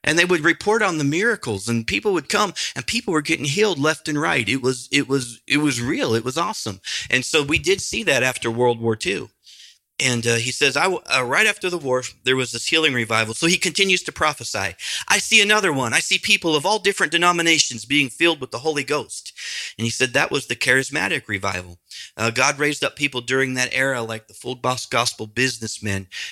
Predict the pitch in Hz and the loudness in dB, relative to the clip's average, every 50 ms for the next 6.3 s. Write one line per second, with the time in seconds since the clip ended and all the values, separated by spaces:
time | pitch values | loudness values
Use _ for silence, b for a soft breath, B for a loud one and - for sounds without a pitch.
0 | B B - 123 117 117 117 107 - 131 131 139 110 - 143 143 160 - 143 123 | B B 2 2 2 2 0 -2 -4 -2 0 0 0 2 2 0 0 0 -2 -2
1 | 120 113 113 117 110 - - - 113 104 101 - - 113 107 104 - - 151 165 | 0 2 2 0 0 -2 -6 -4 -4 -4 -4 -4 -8 -12 -12 -8 -2 -2 -2 -2
2 | 170 - - 139 117 113 117 113 110 107 104 123 120 117 113 - - - 151 156 | -2 -4 -6 -8 -6 -4 -2 -2 -2 -2 -2 -2 0 0 -2 -2 -4 -6 -4 -2
3 | 165 143 107 - - - - - 139 139 147 139 110 104 120 139 151 - - 117 | 0 -2 -2 -4 -8 -10 -6 -2 0 0 0 0 -2 -2 -2 -2 -2 -4 -4 -4
4 | 113 110 107 101 101 - - 147 151 - - 110 - 110 104 - 104 104 113 120 | -4 -4 -4 -4 -4 -2 -2 -2 -2 -2 -4 -4 -2 -2 -2 -2 -2 -2 -2 -4
5 | - _ - 139 113 - - - - 104 98 - - - - - - 80 - - | -4 _ -8 -8 -8 -8 -8 -4 -4 -4 -4 -6 -10 -8 -6 -6 -4 -4 -8 -8
6 | - - - - - - | -12 -12 -18 -20 -20 -20